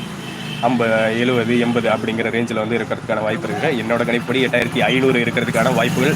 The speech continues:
அதிகமாகவே இருக்கு. பார்ப்போம் வாங்க, இன்னைக்கு ஒரு ரவுண்ட் ஃபிகராக கூட இருக்கிறதுக்கு சான்சஸ் இருக்கு. எட்டாயிரத்தி ஐந்நூறு அப்படின்னு சொல்லிட்டு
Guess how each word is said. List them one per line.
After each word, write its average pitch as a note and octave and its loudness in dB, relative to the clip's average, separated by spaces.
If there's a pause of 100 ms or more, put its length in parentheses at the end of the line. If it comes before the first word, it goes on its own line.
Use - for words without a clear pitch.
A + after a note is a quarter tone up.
அதிகமாகவே A#2 0
இருக்கு. B2 0
பார்ப்போம் A#2 2
வாங்க, A#2+ 2
இன்னைக்கு A#2+ 0
ஒரு A#2 0
ரவுண்ட் B2 0
ஃபிகராக A#2+ 2
கூட B2 2
இருக்கிறதுக்கு A#2 0
சான்சஸ் A2+ -2
இருக்கு. A#2+ -2
எட்டாயிரத்தி A#2 2
ஐந்நூறு A2+ -2
அப்படின்னு A2+ -4
சொல்லிட்டு A#2 -4